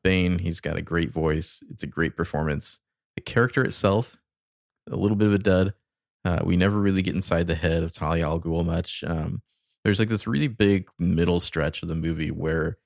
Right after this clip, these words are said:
you see where the finish line is, but you also see, oh, this is gonna take a lot of plot to get there. Um, and I think on rewatch, it makes it less propulsive because you know that, like, oh, we gotta do this, we gotta do this. Like,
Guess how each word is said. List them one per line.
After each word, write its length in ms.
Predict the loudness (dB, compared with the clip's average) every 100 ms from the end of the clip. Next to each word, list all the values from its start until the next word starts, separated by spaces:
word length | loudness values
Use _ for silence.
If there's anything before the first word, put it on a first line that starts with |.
| _ _ _ _ _ _ -2
you 140 | -2
see 360 | 0 0 2 4
where 200 | 4 2
the 100 | 0
finish 340 | -2 -2 0
line 220 | 0 0
is, 320 | 0 -2 -2 -4
but 200 | -8 -2
you 60 |
also 300 | 0 0 -2
see, 440 | -8 -2 -2 -2 -4 _ _ _ _ 2
oh, 120 | 2
this 200 | 2 -2
is 100 | -2
gonna 180 | 0 0
take 200 | 0 -2
a 40 |
lot 200 | 0 0
of 140 | -2 _
plot 440 | -4 -2 -2 -6
to 80 | -14
get 240 | -8 -8 -6
there. 320 | -8 -6 -10 _ _ _ _ _
Um, 460 | 0 0 0 -4 -8 _ _ 0
and 120 | 0
I 60 | 0
think 400 | 0 0 0 -2
on 200 | 0 0
rewatch, 720 | 0 2 4 2 0 -4 -10 -4
it 100 | -2
makes 240 | 0 0 -2
it 100 | 0
less 180 | 0 0
propulsive 680 | -8 -2 -4 -2 -6 -8 _ _
because 280 | -4 -2 0
you 100 | 0
know 300 | 4 4 4
that, 140 | 0 -2
like, 340 | -2 -4 -8 _ _ _ _ 0
oh, 120 | 0
we 80 | 2
gotta 160 | 0
do 80 | 0
this, 280 | 2 0 -2
we 100 | -4
gotta 180 | -2 -2
do 80 |
this. 280 | 0 0 0
Like, 320 | -4 -4 -8